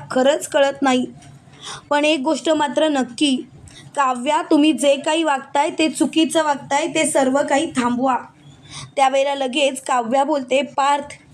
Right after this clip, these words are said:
प्लीज, मी तुम्हाला सांगितलंय ना, मी काही चुकीचं वागत नाही. मी लवकरात लवकर सगळं काही नीट करेन, तुम्ही नका काळजी करू." तेव्हा मात्र पार्थ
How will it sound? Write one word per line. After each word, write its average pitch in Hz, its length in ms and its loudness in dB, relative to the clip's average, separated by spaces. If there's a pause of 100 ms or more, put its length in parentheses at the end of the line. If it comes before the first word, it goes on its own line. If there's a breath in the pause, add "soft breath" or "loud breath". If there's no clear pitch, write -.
(120)
प्लीज, 311 400 6 (540 loud breath)
मी 330 100 6
तुम्हाला 359 420 4
सांगितलंय 330 640 0
ना, 285 140 0
मी 339 140 2
काही 311 380 0
चुकीचं 330 480 0
वागत 302 380 0
नाही. 302 260 0 (640 loud breath)
मी 339 180 4
लवकरात 339 520 0
लवकर 311 400 2
सगळं 311 400 0
काही 320 260 0
नीट 302 280 -4
करेन, 294 380 2 (420)
तुम्ही 349 180 6
नका 349 340 2
काळजी 320 340 0
करू." 269 300 0 (520 loud breath)
तेव्हा 285 200 2
मात्र 285 460 0
पार्थ - 520 0